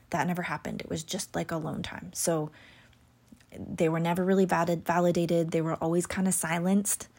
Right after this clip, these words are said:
They were always, like, held deep inside and, like, never really felt because I was constantly on high alert, like, trying to, like, survive and, like, slightly scared or, like, you know what I mean? Anyways,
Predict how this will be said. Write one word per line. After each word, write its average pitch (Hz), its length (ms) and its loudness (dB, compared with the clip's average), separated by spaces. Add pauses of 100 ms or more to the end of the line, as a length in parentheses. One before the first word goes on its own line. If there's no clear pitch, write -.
(500)
They 175 140 2
were 165 140 2
always, 170 360 4
like, 170 220 2
held 175 420 0
deep 170 220 -2
inside 165 500 0
and, 165 80 0
like, 160 240 -4
never 165 240 -2
really 160 280 -4
felt 185 400 0
because 175 240 -6
I 165 80 -6
was 160 120 -8
constantly 175 520 -6
on 160 120 -4
high 165 200 -6
alert, 160 360 -4
like, 160 160 -8
trying 165 380 -4
to, - 100 -14
like, 160 200 -4
survive - 580 -6
and, - 100 -8
like, - 260 -10
slightly 165 360 -4
scared 147 580 -2
or, 135 140 -6
like, - 320 -6 (680)
you 175 100 2
know 180 60 6
what 175 60 4
I 170 40 2
mean? 202 280 4
Anyways, 160 460 -2